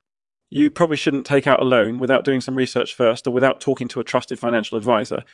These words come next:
And you should also make sure that you have enough money saved up in case something goes wrong and you have to pay off your detonator debt immediately. That way you're not risking everything on one venture. You have some safety net in place.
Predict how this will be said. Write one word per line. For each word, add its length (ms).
And 160
you 60
should 160
also 260
make 180
sure 300
that 140
you 100
have 180
enough 220
money 240
saved 340
up 160
in 120
case 240
something 280
goes 220
wrong 160
and 80
you 80
have 120
to 100
pay 180
off 160
your 180
detonator 440
debt 240
immediately. 640
That 200
way 140
you're 100
not 200
risking 340
everything 340
on 120
one 180
venture. 600
You 120
have 100
some 120
safety 360
net 140
in 80
place. 460